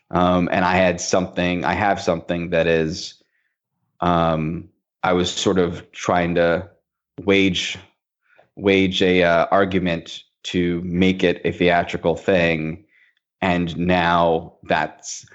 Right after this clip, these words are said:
j-, me realizing how impossible that would be in this moment suddenly created this larger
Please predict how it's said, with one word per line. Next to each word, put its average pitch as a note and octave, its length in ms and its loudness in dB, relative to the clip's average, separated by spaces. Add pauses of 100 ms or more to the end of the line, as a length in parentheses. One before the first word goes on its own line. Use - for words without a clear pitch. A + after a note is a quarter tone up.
j-, - 200 -2
me C3 340 4
realizing C3 720 2
how G2 720 -2 (720)
impossible G#2+ 800 -2
that A2 180 0
would G2 140 -6
be G#2 140 0
in G2 80 0
this F#2 200 -6
moment F#2+ 460 0
suddenly G2 1040 0 (600)
created G#2 260 2
this F#2 200 -4
larger F#2+ 1000 2